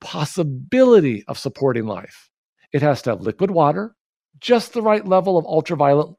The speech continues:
radiation, the right planetary rotation rate, the right tilt of the planet, the right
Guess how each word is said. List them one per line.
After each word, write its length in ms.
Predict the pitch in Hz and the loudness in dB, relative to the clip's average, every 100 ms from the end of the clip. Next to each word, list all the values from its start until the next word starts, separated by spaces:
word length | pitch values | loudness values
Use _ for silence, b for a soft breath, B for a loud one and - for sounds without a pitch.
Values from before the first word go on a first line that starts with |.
| _ | _
radiation, 680 | 135 131 117 104 - 165 196 _ B B B - | -2 0 -2 -4 -8 -12 -12 _ B B B -4
the 80 | |
right 280 | 123 139 151 | 0 0 0
planetary 520 | - 143 170 156 160 | -4 -2 -2 0 2
rotation 540 | 156 156 139 123 - 104 | 2 2 0 -6 -6 -10
rate, 260 | 95 165 - b | -8 -10 -14 b
the 100 | 123 | 0
right 220 | 131 165 - | 0 0 -4
tilt 320 | - 185 180 | 0 0 -2
of 60 | 131 | -6
the 80 | |
planet, 360 | - - - 135 | -8 -8 -10 -6
the 60 | 160 | 0
right 180 | 156 | 0